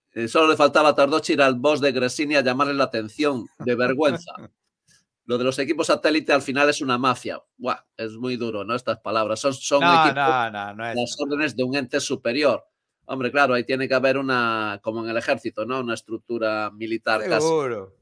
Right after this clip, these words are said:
Speaker 2: Un escalafón.
Speaker 1: Sí, un escalafón.
Speaker 2: Eh,
Speaker 1: Por otra
Speaker 2: claro.
Speaker 1: parte, a Quartararo este año, a pesar de estar a muy buen nivel, tiene cuatro ceros, cuatro ceros, y aquí empiezan los datos, por cinco de Banaya.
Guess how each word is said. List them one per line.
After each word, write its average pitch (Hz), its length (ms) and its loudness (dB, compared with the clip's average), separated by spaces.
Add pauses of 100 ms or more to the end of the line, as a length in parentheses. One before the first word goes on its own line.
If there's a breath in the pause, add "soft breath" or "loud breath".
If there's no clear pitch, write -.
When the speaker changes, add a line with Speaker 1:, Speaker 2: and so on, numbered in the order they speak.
(120)
Speaker 2:
Un 190 160 -2
escalafón. 160 760 0 (320)
Speaker 1:
Sí, - 220 -4
un 107 100 -6
escalafón. 110 600 -2 (300)
Speaker 2:
Eh, 254 80 -8
Speaker 1:
Por - 140 2
otra 143 100 4
Speaker 2:
claro. 147 140 4
Speaker 1:
parte, 156 560 2
a 120 140 0
Quartararo 139 440 4
este 143 220 0
año, 147 220 4
a 127 40 0
pesar 135 220 0
de 135 80 0
estar 131 320 2 (100)
a 120 120 -2
muy 143 160 0
buen 139 200 4
nivel, 135 280 2
tiene 131 260 -2
cuatro 131 300 0
ceros, 143 480 2
cuatro 156 400 0
ceros, 151 440 0
y 123 40 -2
aquí 110 160 -4
empiezan 127 340 0
los 117 140 -4
datos, 139 280 -2
por 113 200 -6
cinco 139 260 -2
de 131 80 4
Banaya. 107 480 -2